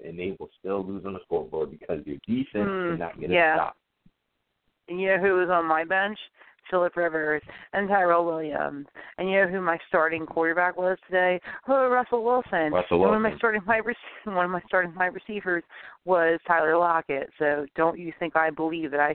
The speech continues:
Speaker 2: should have started Phillip Rivers and, uh, and Williams? Uh, yeah,
Speaker 1: Tyrell.
Speaker 2: I'd probably be
Speaker 1: Yeah.
Speaker 2: cruising to victory. Mm-hmm. Mm-hmm.
Speaker 1: Fantasy,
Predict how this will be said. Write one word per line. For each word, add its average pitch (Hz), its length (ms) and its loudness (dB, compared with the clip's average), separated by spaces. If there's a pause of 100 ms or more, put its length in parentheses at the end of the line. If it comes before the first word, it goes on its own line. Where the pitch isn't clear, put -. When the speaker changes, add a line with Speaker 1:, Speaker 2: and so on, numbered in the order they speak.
Speaker 2:
should 170 100 -8
have 151 100 -10
started 143 300 0
Phillip 147 200 2
Rivers 139 360 -2
and, 143 320 -8
uh, 135 180 -2 (640)
and 151 160 -4
Williams? 147 440 -2 (200)
Uh, 113 140 -4
yeah, 147 220 -2
Speaker 1:
Tyrell. 147 240 4
Speaker 2:
I'd 175 140 4
probably 175 280 0
be 151 160 -10
Speaker 1:
Yeah. 92 300 4
Speaker 2:
cruising 170 440 -2
to 151 60 -6
victory. 139 480 -2 (100)
Mm-hmm. 165 1040 -6 (1500)
Mm-hmm. 165 640 0 (200)
Speaker 1:
Fantasy, 110 480 2